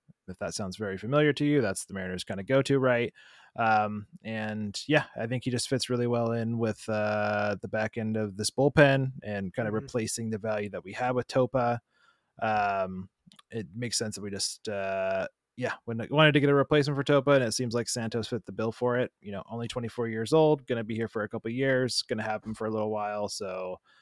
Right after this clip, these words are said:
Speaker 1: um, pretty solid pickup, I think, all around, um, especially for the value that we had for it.
Speaker 2: Yeah,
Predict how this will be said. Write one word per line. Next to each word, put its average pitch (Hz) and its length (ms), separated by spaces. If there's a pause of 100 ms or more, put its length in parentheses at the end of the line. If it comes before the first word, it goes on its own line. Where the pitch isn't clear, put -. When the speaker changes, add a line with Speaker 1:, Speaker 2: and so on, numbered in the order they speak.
(260)
Speaker 1:
um, 104 300
pretty 160 180
solid 131 280
pickup, 117 280
I 110 40
think, 104 200
all 98 160
around, 92 500 (180)
um, 95 240
especially 92 340
for 90 180
the 87 80
value 92 260
that 80 100
we 92 100
had 87 180
for 87 180
it. 85 100 (680)
Speaker 2:
Yeah, 127 260